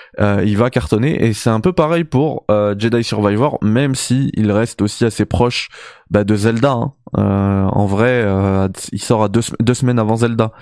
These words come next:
donc, euh, ça peut aussi lui porter préjudice, mais j'espère qu'il va cartonner. J'espère vraiment. Respawn, franchement, c'est un des studios que, euh, bah, je kiffe le plus.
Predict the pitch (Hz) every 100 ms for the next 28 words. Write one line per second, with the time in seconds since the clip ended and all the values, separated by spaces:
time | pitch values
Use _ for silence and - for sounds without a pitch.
0 | - - - - 107 104 101 107 101 101
1 | - 104 123 123 113 123 110 113 107 107
2 | - 110 107 110 127 - 110 131 - _
3 | _ _ _ - - - 110 123 - 135
4 | 127 - 110 101 107 113 - 104 104 -
5 | - 107 120 110 107 120 127 - - -
6 | 107 127 - 156 135 107 - - - 127
7 | - 139 - 113 - 113 123 113 110 -
8 | 127 117 135 143 - - _ - 123 127
9 | - 104 104 98 101 101 - 131 - 113
10 | - 101 -